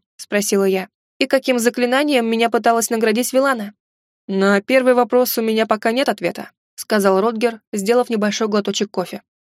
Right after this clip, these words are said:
«Как это нет?» удивилась я. «Хочешь сказать, ты эту дамочку видишь впервые?»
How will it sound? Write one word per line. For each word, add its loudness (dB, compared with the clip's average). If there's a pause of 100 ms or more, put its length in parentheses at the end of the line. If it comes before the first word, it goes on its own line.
«Как 2
это 0
нет?» 0 (240)
удивилась 2
я. -2 (340)
«Хочешь 0
сказать, 0 (200)
ты 4
эту 2
дамочку 0
видишь -2
впервые?» 0